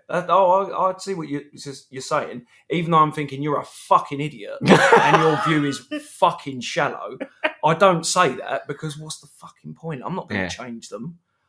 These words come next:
Speaker 1: I'm not gonna be able to change what they think.
Speaker 2: Yeah.
Speaker 1: And you're not. You can add a, you can add a viewpoint, but essentially you're not gonna change what anyone thinks.
Speaker 2: Yeah.
Speaker 1: 'Cause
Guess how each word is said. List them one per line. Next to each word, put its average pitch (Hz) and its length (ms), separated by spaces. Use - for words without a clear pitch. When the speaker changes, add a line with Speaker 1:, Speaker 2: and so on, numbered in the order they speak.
Speaker 1:
I'm 170 80
not 190 60
gonna 165 140
be 175 40
able 170 100
to 151 60
change 135 380
what 123 180
they 113 200
think. 117 500
Speaker 2:
Yeah. 196 320
Speaker 1:
And 165 120
you're 180 100
not. 196 440
You 165 100
can 202 140
add 226 160
a, 160 140
you 165 120
can 160 140
add 190 120
a 139 60
viewpoint, 147 680
but 151 200
essentially 202 540
you're 127 140
not 196 160
gonna 185 160
change 165 380
what 123 100
anyone 120 300
thinks. - 520
Speaker 2:
Yeah. 95 140
Speaker 1:
'Cause 85 320